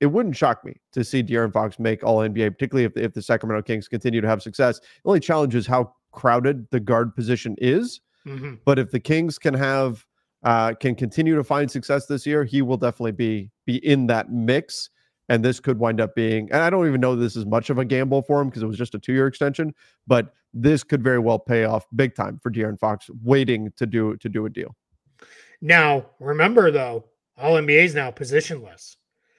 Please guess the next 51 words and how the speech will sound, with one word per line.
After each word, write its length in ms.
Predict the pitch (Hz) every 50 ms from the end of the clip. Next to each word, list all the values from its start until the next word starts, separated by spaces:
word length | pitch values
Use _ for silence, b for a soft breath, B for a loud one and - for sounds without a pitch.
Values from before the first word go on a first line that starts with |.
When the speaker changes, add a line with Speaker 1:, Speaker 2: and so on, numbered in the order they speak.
| _ _ _ _
Speaker 2:
So 420 | - - - 147 135 135 127 127 120
that 320 | 131 135 147 151 151 147 -
could 80 | 123
Speaker 1:
Oh, 480 | 117 120 131 143 147 160 - 190 190 175
Speaker 2:
help 140 | 156 160 -
Speaker 1:
I 80 | 127
Speaker 2:
him, 280 | 117 - 175 120 113 101
Speaker 1:
forgot 540 | 98 - 120 113 113 120 127 135 147 156 160
about 220 | 151 117 113 117
Speaker 2:
right? 220 | 110 143 170 196
Speaker 1:
that. 200 | 180 107 104 101
Speaker 2:
Yeah, 420 | - 156 147 156 156 156 139 120 110 - _ -
and 160 | - 165 160 110
Speaker 1:
I 80 | 110
Speaker 2:
that's 220 | - 156 - 113 -
Speaker 1:
forgot. 460 | 190 113 107 113 135 156 151 117 -
Speaker 2:
something, 140 | 139 135 - _ b b b b b b _
the 60 | - 156
only 160 | 170 185 -
reason 260 | 208 175 160 147 190
I 140 | 170 175 156
knew 260 | 131 147 165 180 202
is 100 | 208 -
'cause 200 | - 160 143 139
I, 260 | 143 147 147 143 139 _ _ _ _ _ - 131
I 240 | 131 139 143 143 139 _ _ -
forgot 300 | 143 131 - 156 143 143
all 240 | 143 143 143 143
about 180 | 139 143 139 139
it 80 | 135 127
yesterday 540 | 131 147 143 - - 120 107 101 95 92 b b b b b b b
in 140 | - 156 156
a 80 | 143 -
conversation 720 | - 151 143 131 127 127 123 - 127 123 120 - 113 117
where 80 | -
I 20 | -
was 80 | 113
like, 120 | 117 110 -
Speaker 1:
Yeah. 200 | 123 120 123 123
Speaker 2:
"Oh, 40 |
that's 240 | 110 135 127 - -
right." 400 | 123 139 175 233 226 120 110 101 B B B B B B B _
'Cause, 180 | 190 180 160
yeah, 220 | 139 160 175 170 -
'cause 180 | - 160 135
I 160 | 147 151 160 156
talk 360 | 139 - 185 160 139 - -
a 60 | 147
lot 200 | 143 143 - 139
about, 240 | 143 135 139 131 123
like, 240 | 127 123 120 117